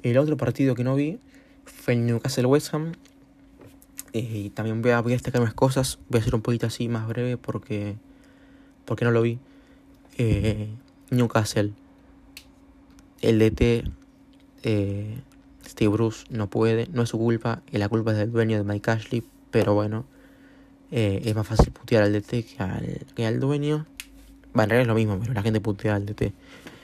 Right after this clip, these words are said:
Dependen mucho de Saint-Maximin y de Callum Wilson. El primer gol, eh, véanlo, porque es una masterclass de amagar y amagar y amagar de Saint-Maximin. Y una masterclass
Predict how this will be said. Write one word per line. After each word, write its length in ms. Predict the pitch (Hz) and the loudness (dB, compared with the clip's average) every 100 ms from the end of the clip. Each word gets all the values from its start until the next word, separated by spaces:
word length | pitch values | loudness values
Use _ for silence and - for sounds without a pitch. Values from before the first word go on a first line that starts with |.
| - - - - - | -20 -20 -20 -14 -2
Dependen 360 | 117 123 117 | 2 4 6
mucho 240 | 120 120 120 | 4 4 2
de 40 | |
Saint-Maximin 720 | 117 110 104 - 117 117 120 - - | 4 0 0 0 2 2 0 -8 -4
y 140 | 117 | -2
de 120 | 107 | 0
Callum 280 | 117 113 110 | 2 2 2
Wilson. 400 | 123 131 - 139 160 - - - - - - | 0 -2 -6 -8 -10 -18 -20 -20 -20 -20 0
El 140 | 110 101 | 2 2
primer 260 | 117 120 | 2 4
gol, 300 | 120 123 - - | 4 2 -2 -10
eh, 240 | - 110 | -2 0
véanlo, 460 | 110 113 110 120 120 | 2 2 2 0 -2
porque 280 | - - - | -12 -10 -6
es 220 | 110 - - | -6 -8 -6
una 220 | 117 104 | -2 0
masterclass 680 | 110 104 98 107 - 117 113 | 0 -2 -2 -4 0 2 2
de 140 | 107 - | 0 -2
amagar 440 | 104 98 107 113 - | -4 -2 -4 -4 -4
y 60 | |
amagar 320 | 104 101 110 - | -4 0 -2 -2
y 60 | - | -6
amagar 340 | 101 107 110 | -2 0 0
de 140 | 107 | -2
Saint-Maximin. 520 | 107 104 104 - 120 139 - - - - - - | -2 -4 -4 -2 -2 -4 -10 -20 -20 -20 -10 0
Y 40 | |
una 80 | 113 | 2
masterclass 720 | 101 - - 117 117 - - | 2 -2 0 2 2 -2 -12